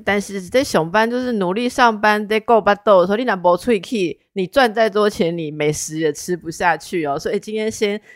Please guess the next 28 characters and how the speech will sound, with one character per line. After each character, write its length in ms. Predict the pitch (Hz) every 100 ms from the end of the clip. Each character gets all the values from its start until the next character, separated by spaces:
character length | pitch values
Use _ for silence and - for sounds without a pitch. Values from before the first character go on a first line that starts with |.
| _
开 220 | - 226
场 200 | 233 156
就 140 | 160 202
给 160 | 156
大 160 | 151 180
家 180 | 185 175
一 40 |
个 120 | 160
正 240 | 156 185 165
确 220 | - 175
的 160 | 151
观 320 | 151 - 156 165
念， 160 | 160
然 100 | 143
后 80 | 147
牙 260 | 143 143 151
周 340 | - 175 175
是 180 | 175 -
一 120 | 170
个 160 | 156 147
早 200 | 135 131
期 280 | - - 139
就 120 | 175
要 160 | 165 156
注 340 | - 185 147
意 160 | 156 143
的。 180 | 107 - - -
那 160 | - 339